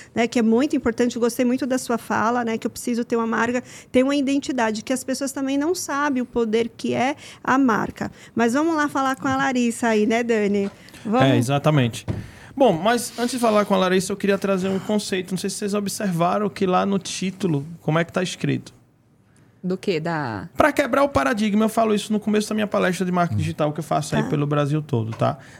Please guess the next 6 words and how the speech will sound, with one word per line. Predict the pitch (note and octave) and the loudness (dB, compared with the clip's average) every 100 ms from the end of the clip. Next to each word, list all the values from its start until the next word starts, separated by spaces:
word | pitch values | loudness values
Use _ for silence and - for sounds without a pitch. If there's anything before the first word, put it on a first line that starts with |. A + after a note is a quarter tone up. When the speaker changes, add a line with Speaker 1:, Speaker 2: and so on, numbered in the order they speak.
| - | 0
Speaker 2:
Normalmente | C#3 D3+ D3 D3 D3 | 2 4 2 0 -2
se | - | -10
fala | - C#3 C3+ C3+ | -2 0 2 2
em | |
marketing | C3+ C#3 C#3 - - C#3 | 2 2 0 -4 -6 -2
digital. | C3+ C3+ C3+ B2+ A2 | 0 0 2 0 0